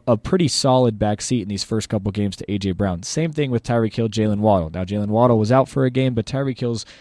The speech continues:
really stepped up above him, and Jaylen Waddle has not been great right now. Very underwhelming for people that drafted him in the, you know, second round, maybe early third round.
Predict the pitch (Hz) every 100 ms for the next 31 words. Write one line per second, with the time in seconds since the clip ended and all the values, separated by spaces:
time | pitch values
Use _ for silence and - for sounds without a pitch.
0 | _ - 131 151 147 123 - 123 - 123
1 | 110 110 104 107 110 104 - - - -
2 | 127 131 151 131 123 127 110 139 143 127
3 | 131 120 107 104 98 101 92 95 131 143
4 | 110 123 113 107 104 101 101 104 104 104
5 | 92 101 101 - 98 101 98 92 92 85
6 | - 104 90 85 - - _ - 127 123
7 | 107 113 107 107 107 107 101 98 101 95
8 | 92 107 101 92 104 104 98